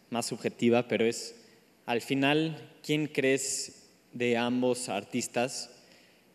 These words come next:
que tenía ma-, mayor talento artístico? So,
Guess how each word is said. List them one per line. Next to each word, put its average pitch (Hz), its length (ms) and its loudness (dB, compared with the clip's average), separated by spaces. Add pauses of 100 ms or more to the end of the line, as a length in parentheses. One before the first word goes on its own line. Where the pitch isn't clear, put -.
que 117 100 2
tenía 120 400 4
ma-, 120 440 2
mayor 120 360 4
talento 123 400 0
artístico? - 560 -6 (720)
So, 131 480 4